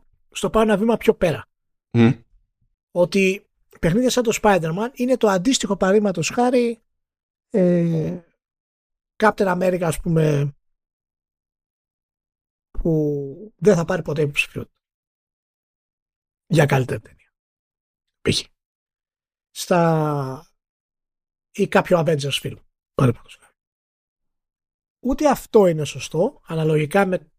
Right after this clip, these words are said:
Speaker 1: τα αντίστοιχα παιχνίδια που υπάρχουν και ταινίες που θα υπήρχαν, οκ, ειδικότερα όταν μιλάμε για κάτι το οποίο είναι σ-, για το Avengers, ας πούμε, τα οποία είναι, οκ, είναι καλές ταινίες, κατά τη γνώμη μου, αλλά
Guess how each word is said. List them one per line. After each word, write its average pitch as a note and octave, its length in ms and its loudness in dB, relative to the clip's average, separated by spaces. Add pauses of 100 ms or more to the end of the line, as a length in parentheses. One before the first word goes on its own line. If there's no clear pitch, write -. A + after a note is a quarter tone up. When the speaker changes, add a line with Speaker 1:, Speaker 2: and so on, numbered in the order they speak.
(140)
Speaker 1:
τα F3 120 -2
αντίστοιχα D#3 420 0
παιχνίδια D3 300 -4
που C#3 80 -4
υπάρχουν C3+ 440 -4
και C#3 120 -4
ταινίες D3+ 460 0
που - 100 -20
θα C3 160 -6
υπήρχαν, - 440 -6
οκ, E3 340 -4
ειδικότερα D#3+ 640 0
όταν D#3 140 -2
μιλάμε D3+ 220 -2
για D3+ 80 -8
κάτι D3+ 200 -4
το - 80 -10
οποίο D3+ 160 -4
είναι C#3 120 -2
σ-, - 200 -4 (220)
για C3+ 260 0 (100)
το C3 180 2
Avengers, B2+ 280 -2
ας - 260 -8
πούμε, A#2+ 280 -4 (960)
τα E3+ 100 -4
οποία D#3+ 160 2
είναι, D#3 220 -2
οκ, - 240 -6
είναι C#3+ 280 0
καλές C#3 280 -2
ταινίες, F#3+ 500 -2 (120)
κατά C#3+ 160 -2
τη - 80 -4
γνώμη F3 200 2
μου, - 100 -20 (580)
αλλά F3+ 580 2